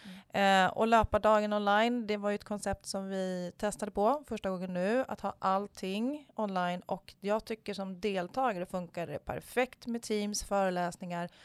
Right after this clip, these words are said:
Speaker 2: styrkeworkshop och sen också att man fick gå ut i löparspåret själv där man var och ha med er faktiskt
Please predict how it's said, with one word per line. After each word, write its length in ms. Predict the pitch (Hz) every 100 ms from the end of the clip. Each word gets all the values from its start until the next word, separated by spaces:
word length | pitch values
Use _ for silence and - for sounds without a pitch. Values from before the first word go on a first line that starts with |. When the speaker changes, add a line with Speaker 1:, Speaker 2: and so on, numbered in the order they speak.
| - -
Speaker 2:
styrkeworkshop 1000 | - 214 196 - 185 175 170 170 170 -
och 160 | - 185
sen 280 | - 170 165
också 240 | 175 -
att 80 | -
man 140 | 165
fick 220 | - 165 -
gå 120 | 175
ut 280 | 220 190 -
i 100 | 170
löparspåret 760 | 170 156 - 170 - - - -
själv 360 | 302 320 -
där 100 | 175
man 200 | 175 185
var 280 | 254 - - - - - _ 175
och 60 |
ha 240 | 185 175 - _
med 280 | 196 277 277
er 300 | 107 - 185
faktiskt 580 | - - - - -